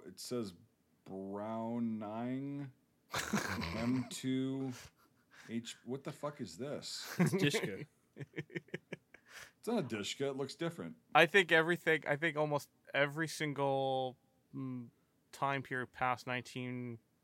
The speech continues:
Speaker 2: forties
Speaker 3: Those
Speaker 2: has this gun in the
Speaker 3: fucking,
Speaker 2: movies. <laughs> It's, like,
Speaker 3: fucking Land
Speaker 2: everywhere.
Speaker 3: Rovers driving that hangar at the exact same time. It's like, really? In that scene? <laughs>
Speaker 2: Oh, yeah.
Speaker 1: Yeah.
Speaker 3: It's, like,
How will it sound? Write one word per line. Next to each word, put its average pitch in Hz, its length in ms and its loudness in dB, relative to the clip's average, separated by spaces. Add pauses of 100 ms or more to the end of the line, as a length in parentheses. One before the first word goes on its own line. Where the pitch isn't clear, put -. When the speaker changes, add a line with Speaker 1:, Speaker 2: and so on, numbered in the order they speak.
(580)
Speaker 2:
forties 131 640 -2 (200)
Speaker 3:
Those 107 280 -8
Speaker 2:
has 117 260 0
this 117 180 -6
gun 120 200 0
in 117 60 0
the 113 60 -8 (100)
Speaker 3:
fucking, 110 160 -6
Speaker 2:
movies. 117 480 -4
<laughs> - 20 -2
It's, - 260 -4
like, - 140 4
Speaker 3:
fucking 180 140 0
Land 147 180 8
Speaker 2:
everywhere. 143 280 4
Speaker 3:
Rovers 110 380 -2 (160)
driving 127 340 0
that 120 120 -2
hangar 120 300 -2
at 101 80 -4
the 104 60 -8
exact 107 380 -8
same 101 300 -8
time. 92 380 -14 (260)
It's - 80 -20
like, 101 160 -18
really? 107 380 -6 (640)
In - 20 -2
that 127 160 2
scene? 160 360 8
<laughs> - 40 -18 (300)
Speaker 2:
Oh, 135 360 6
yeah. 120 400 2
Speaker 1:
Yeah. 175 100 -2 (140)
Speaker 3:
It's, - 100 -8
like, 113 160 2